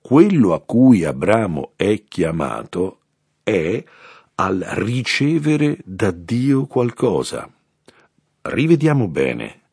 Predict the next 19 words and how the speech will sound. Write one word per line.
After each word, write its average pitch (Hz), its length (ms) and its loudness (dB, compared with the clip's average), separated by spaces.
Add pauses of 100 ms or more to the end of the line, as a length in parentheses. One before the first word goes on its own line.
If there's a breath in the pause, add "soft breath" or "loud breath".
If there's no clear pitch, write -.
(340 soft breath)
"Farò 131 580 2
di 113 220 -4
te 110 260 4
una 101 240 0
grande 90 340 -2
nazione, 73 600 -6 (380)
ti 156 180 2
benedirò, 110 680 0 (400 loud breath)
renderò 147 580 6
grande 131 360 2
il 113 100 -4
tuo 123 120 -4
nome, 69 520 -6 (100)
perché - 240 -14
tu 80 160 -12
possa 76 420 -6
essere 73 380 -6
una 71 220 -8
benedizione, 71 640 -6